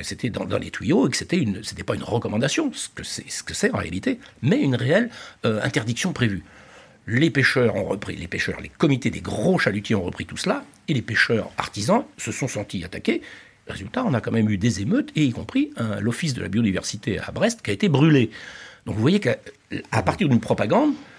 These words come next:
ça se transforme en propagation, c'est-à-dire que ça prend des proportions. Alors évidemment, le ministre est arrivé en disant « Non, rassurez-vous, j'ai tout gagné, euh, c'est,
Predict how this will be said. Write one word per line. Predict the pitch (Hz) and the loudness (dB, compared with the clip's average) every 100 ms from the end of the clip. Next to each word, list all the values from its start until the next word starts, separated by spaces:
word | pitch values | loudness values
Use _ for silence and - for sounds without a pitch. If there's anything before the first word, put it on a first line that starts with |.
| - | -10
ça | - | -4
se | - | -2
transforme | - - 240 214 | 0 0 2 2
en | 117 | 2
propagation, | 233 196 147 208 269 165 | 2 4 4 6 4 4
c'est-à-dire | 110 127 | 2 0
que | 101 87 - _ | -2 -4 -10 _
ça | - - | -12 -4
prend | 107 | 0
des | 95 | 0
proportions. | - 98 - - 269 - | 0 -4 -6 -2 -2 -2
Alors | - 78 | -10 -10
évidemment, | 78 104 95 | -4 -2 -2
le | |
ministre | 76 95 - | -2 -4 -4
est | 85 | -6
arrivé | 80 90 98 | -6 -2 -2
en | |
disant « | 80 85 95 | -2 -4 -2
Non, | 226 156 85 78 | 0 0 -2 -4
rassurez-vous, | 82 - 104 165 | -8 -6 -2 -2
j'ai | 98 85 | -2 -4
tout | - | -2
gagné, | - 90 147 123 | -4 -2 0 0
euh, | 87 78 | -2 -6
c'est, | - - | -8 -10